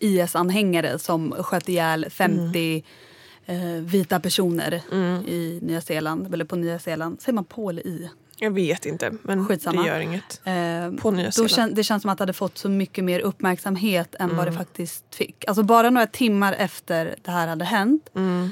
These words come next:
Speaker 1: Jag tror inte att det är någon som har missat det, men det är en, eh, en, eh, australiensk, eh,
Speaker 2: Ja.
Speaker 1: kille, tjugoåtta-årig man,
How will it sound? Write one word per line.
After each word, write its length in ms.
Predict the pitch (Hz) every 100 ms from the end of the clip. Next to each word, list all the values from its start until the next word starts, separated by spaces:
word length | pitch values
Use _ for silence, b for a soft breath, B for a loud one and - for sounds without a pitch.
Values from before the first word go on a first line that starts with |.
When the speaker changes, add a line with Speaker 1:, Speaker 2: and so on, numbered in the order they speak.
| -
Speaker 1:
Jag 160 | - 202
tror 120 | 202
inte 120 | 185
att 60 | 175
det 60 | 185
är 40 |
någon 180 | 190 180
som 100 | 190
har 80 | 175
missat 400 | 175 - 175 -
det, 140 | 165
men 160 | 180 180
det 60 |
är 260 | - 175 165
en, 480 | - 165 160 160 160
eh, 300 | 160 156 160 - b b b b b b -
en, 500 | 175 165 165 170 180
eh, 300 | - 52 -
australiensk, 840 | 196 185 190 202 208 165 - -
eh, 60 | 113
Speaker 2:
Ja. 280 | 170 175 131 87 -
Speaker 1:
kille, 460 | - 185 156 113 190 B B
tjugoåtta-årig 520 | - 190 - 175 165
man, 380 | 160 151 190